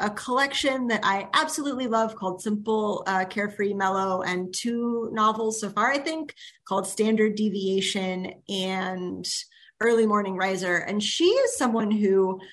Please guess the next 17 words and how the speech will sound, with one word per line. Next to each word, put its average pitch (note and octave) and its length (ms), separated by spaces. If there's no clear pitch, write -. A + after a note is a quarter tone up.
I B3 80
think, F4+ 300
like A#3+ 360
Kevin, G#3+ 420
if F#3+ 140
you G3+ 80
wanted G#3 240
to G#3+ 80
go G3 100
back F#3+ 240
to - 120
using, F#3+ 280
like, F3+ 140
the F#3 100
word, F3+ 380
like, D#3+ 280
held, - 480